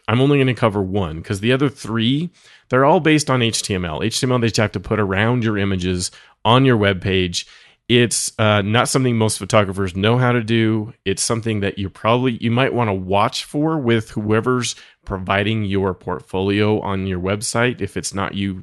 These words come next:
yourself, and a lot of photographers you know, buy a product that does that, whether it's Zenfolio or SmugMug or whatever it is that you're using, Squarespace. There's lots of, um, providers that make it, like,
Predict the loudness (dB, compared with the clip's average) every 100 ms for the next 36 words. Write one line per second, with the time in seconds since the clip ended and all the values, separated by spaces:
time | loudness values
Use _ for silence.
0 | -8 -6 -2 -4 -4 -6 -6 -6 -8 -6
1 | -4 -4 -6 -8 -8 -14 -20 -20 _ -12
2 | -4 -2 0 0 0 -4 -8 -4 -2 -2
3 | -6 -8 -8 -6 -6 -6 -4 -4 -4 -6
4 | -4 -4 -4 -2 0 2 0 0 -2 -4
5 | -12 -20 -20 _ -4 -2 -2 -2 -2 -2
6 | -2 -2 -2 -4 0 2 4 4 2 2
7 | 0 -2 -2 -2 -2 -4 -6 -4 -4 -2
8 | -4 -4 -10 -20 -4 2 2 2 0 2
9 | 2 2 -2 -2 -8 -4 -2 -2 -6 -6
10 | 0 2 4 2 0 -2 -4 -4 -2 -2
11 | -2 -4 -2 -6 -6